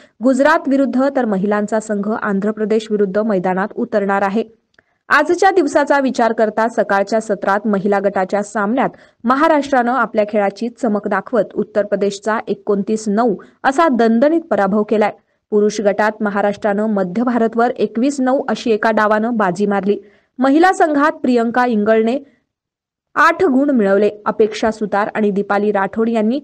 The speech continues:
प्रत्येकी तीन गुण मिळवताना प्रियंकाला चांगली साथ दिली. पूजा आणि संपदा मोरे यांनी प्रत्येकी दोन गुण मिळवले, तर रेश्मा राठोड, स्नेहल जाधव, प्रीती काळे यांनी प्रत्येकी एक गुण मिळवत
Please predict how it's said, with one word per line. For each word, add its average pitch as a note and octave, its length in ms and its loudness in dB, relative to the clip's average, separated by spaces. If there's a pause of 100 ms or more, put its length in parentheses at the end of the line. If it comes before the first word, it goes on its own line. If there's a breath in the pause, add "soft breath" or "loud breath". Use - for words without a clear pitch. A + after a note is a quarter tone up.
(200 loud breath)
प्रत्येकी F4 420 2
तीन B3+ 260 0
गुण A#3 260 0
मिळवताना A3 480 2
प्रियंकाला G#3+ 560 -2
चांगली A3 420 0
साथ G#3 180 -4
दिली. G3 260 0 (400)
पूजा D4+ 240 4
आणि F4+ 200 4
संपदा C4+ 420 2
मोरे B3 280 2
यांनी A#3+ 260 0
प्रत्येकी A3 460 -2
दोन G#3 320 0
गुण A3 180 0
मिळवले, A3 340 2 (380 loud breath)
तर D4 120 4
रेश्मा B3 460 2
राठोड, B3+ 360 0
स्नेहल G#3+ 420 0
जाधव, G#3 380 0
प्रीती G#3 380 -2
काळे G3+ 340 2
यांनी A3 240 0
प्रत्येकी G#3+ 600 -4
एक B3+ 200 -2
गुण G#3 200 -2
मिळवत G#3 320 2